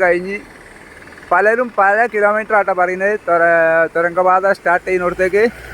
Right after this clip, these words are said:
ഏകദേശം അഞ്ച് കിലോമീറ്റർ പറയുന്നുണ്ട്, ആറ് കിലോമീറ്റർ പറയുന്നുണ്ട്, ഏഴ് കിലോമീറ്റർ പറയുന്നുണ്ട്. ഞാൻ എത്ര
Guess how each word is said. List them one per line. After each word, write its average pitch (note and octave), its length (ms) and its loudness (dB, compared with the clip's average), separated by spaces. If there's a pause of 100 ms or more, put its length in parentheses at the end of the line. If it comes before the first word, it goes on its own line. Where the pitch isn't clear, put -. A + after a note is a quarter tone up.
(420)
ഏകദേശം A3 360 2 (520)
അഞ്ച് G#3+ 260 -2
കിലോമീറ്റർ A3+ 480 0
പറയുന്നുണ്ട്, G#3+ 360 2 (140)
ആറ് A3+ 180 2
കിലോമീറ്റർ A3 360 -2 (100)
പറയുന്നുണ്ട്, G3+ 360 2 (500)
ഏഴ് A3+ 200 2
കിലോമീറ്റർ G#3+ 480 0
പറയുന്നുണ്ട്. F#3+ 540 -2
ഞാൻ E3+ 120 2 (100)
എത്ര A3 120 -4